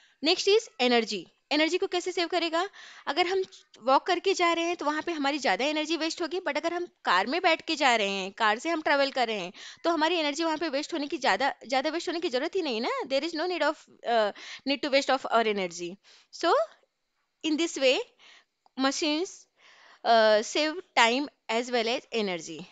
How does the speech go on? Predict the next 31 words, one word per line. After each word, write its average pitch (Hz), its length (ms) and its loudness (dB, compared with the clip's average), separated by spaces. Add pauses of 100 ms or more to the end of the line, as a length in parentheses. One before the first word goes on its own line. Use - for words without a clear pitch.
हमारे 262 240 0
टाइम 190 300 -2
को 254 120 -2
भी 294 100 -4
सेव 311 200 -6
करती 330 300 -4
है 381 140 -2
और 381 280 -2
एनर्जी 226 320 -2
को 190 120 -4
भी, 175 100 -4
अ, - 840 -8
सेव 185 220 -2
करती 165 280 -8
है। - 80 -16
ठीक - 140 -2
है, 554 320 -4 (1700)
next 320 240 2
one 302 240 0
is 269 100 -10
the 339 100 4 (260)
uses 339 340 2
of 339 280 4
computer। 190 480 0 (320)
This 240 100 -10
is 277 120 -6
the 339 60 0
next 226 260 -4
topic, 294 380 -4
uses 320 280 0
of - 60 -12